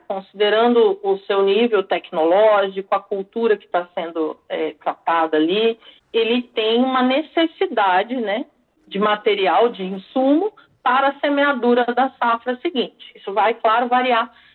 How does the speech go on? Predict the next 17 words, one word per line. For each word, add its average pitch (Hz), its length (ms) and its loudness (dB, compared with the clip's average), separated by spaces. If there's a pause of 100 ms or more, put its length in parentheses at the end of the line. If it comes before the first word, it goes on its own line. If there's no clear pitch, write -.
é, 220 280 -2
em 247 80 2
função 262 480 -2
de 247 100 -4
diversos 240 760 -2
parâmetros. 170 720 -4 (460)
Esses 330 420 -2
dez 196 280 -2 (120)
por 165 140 -10 (140)
cento 240 500 -2 (260)
são 262 380 0 (160)
um, 196 1120 -4
um 190 180 -4
índice 311 760 2
a 196 160 -2 (120)
ser 254 180 2
aplicado 226 920 -4